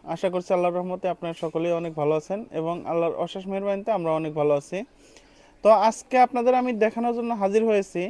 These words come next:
বাংলাদেশের এবং বাংলাদেশের চৌষট্টি জেলার মধ্যে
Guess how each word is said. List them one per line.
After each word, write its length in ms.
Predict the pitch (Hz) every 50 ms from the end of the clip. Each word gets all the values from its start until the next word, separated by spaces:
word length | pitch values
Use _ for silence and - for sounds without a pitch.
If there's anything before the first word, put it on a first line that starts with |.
| 277 - _ _ - - - - _ _
বাংলাদেশের 1000 | 147 147 185 202 214 226 233 233 240 226 196 196 202 196 - - 220 180 185 214 247 233 - - 160 165
এবং 280 | 165 165 170 175 175 175 180 180 180 180 180 180 175 160 151 143 165
বাংলাদেশের 420 | 175 185 190 190 196 196 226 220 202 - -
চৌষট্টি 400 | 233 233 220 262 240 - - 262 233 208
জেলার 220 | 220 233 233 226 226
মধ্যে 240 | 220 196 175 180 202